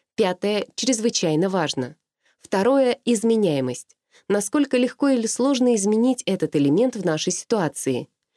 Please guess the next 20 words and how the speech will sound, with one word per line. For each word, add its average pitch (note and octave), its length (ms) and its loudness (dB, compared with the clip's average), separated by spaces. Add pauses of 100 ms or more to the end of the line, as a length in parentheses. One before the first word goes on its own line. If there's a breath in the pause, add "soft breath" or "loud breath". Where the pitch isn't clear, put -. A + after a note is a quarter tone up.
(280 soft breath)
Первое. G3+ 460 0
Крайне C4 400 2
сложно G3 440 0
изменить. A3 520 0 (160)
Второе. G#3 580 0 (120)
Трудно F#3+ 420 2
изменить. C#3+ 560 0 (260)
Третье. A3+ 600 0
Возможно D#3+ 720 0
изменить. C#3+ 580 0 (240)
Четвертое. C4+ 800 0
Легко G#3 420 2
изменить. A#3+ 540 2 (220)
Пятое. A#3 580 0
Очень F3 380 0
легко G3+ 340 0
изменить. E3 560 0 (800)
Окончательная A#3+ 800 2
расстановка F3 640 -2
приоритетов. E3 800 -2